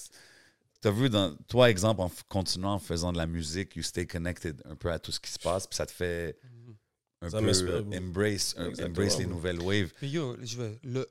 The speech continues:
Speaker 2: overlap, là, le D M V.
Speaker 3: D M V
Speaker 2: to,
Speaker 3: flow, ouais.
Speaker 2: to be honest, j'ai, j'ai un peu de misère, moi, avec ça.
Speaker 3: C'est pas pour tout le monde.
Speaker 2: C'est pas pour tout le monde, mais je me tiens intéressé, j'écoute, je parle aux artistes qui font ça, je fais ma
Speaker 1: Ouais.
Speaker 2: recherche,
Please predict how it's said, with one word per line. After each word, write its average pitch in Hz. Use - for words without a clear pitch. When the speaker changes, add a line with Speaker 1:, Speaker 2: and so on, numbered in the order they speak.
Speaker 2:
overlap, 135
là, 117
le 120
D 123
M 120
V. 123
Speaker 3:
D -
M 110
V 104
Speaker 2:
to, 101
Speaker 3:
flow, 110
ouais. 107
Speaker 2:
to 143
be 143
honest, 160
j'ai, -
j'ai 123
un 131
peu 160
de 131
misère, 120
moi, 107
avec 104
ça. -
Speaker 3:
C'est -
pas 139
pour 165
tout 120
le 101
monde. 131
Speaker 2:
C'est -
pas 220
pour -
tout 139
le 127
monde, 175
mais 175
je 127
me 143
tiens 175
intéressé, 147
j'écoute, 151
je 110
parle 165
aux 147
artistes 156
qui -
font 135
ça, 160
je -
fais 156
ma -
Speaker 1:
Ouais. -
Speaker 2:
recherche, 175